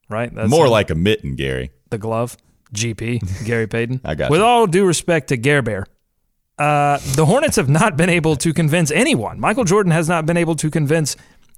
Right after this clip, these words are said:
Speaker 1: anyone, uh, of, of substance to, to come and play with Kemba Walker. I mean, Lance Stevenson, they, they, they almost got Gordon Hayward.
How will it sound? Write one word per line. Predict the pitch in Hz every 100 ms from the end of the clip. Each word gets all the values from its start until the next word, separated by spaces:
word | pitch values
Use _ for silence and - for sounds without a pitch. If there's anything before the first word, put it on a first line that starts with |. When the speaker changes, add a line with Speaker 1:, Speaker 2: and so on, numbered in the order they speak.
| -
Speaker 1:
anyone, | 254 330 123 82 - _ _ _ _ -
uh, | 147
of, | 151 143 127 110 - _ _ _ _
of | 147 110
substance | - 247 - 131 113
to, | - 135 127 120 113 113 - 139
to | -
come | - 185
and | 131
play | 185
with | 143
Kemba | 185 190
Walker. | 151 269 - 160
I | 143
mean, | 139 123 113 -
Lance | 127 170 226
Stevenson, | 151 139 131 160 226 _ _ _ _ _ _
they, | - 202
they, | 202
they | 175 208 190 208 165
almost | 175 262 -
got | 220
Gordon | 143 156 127
Hayward. | 113 101 127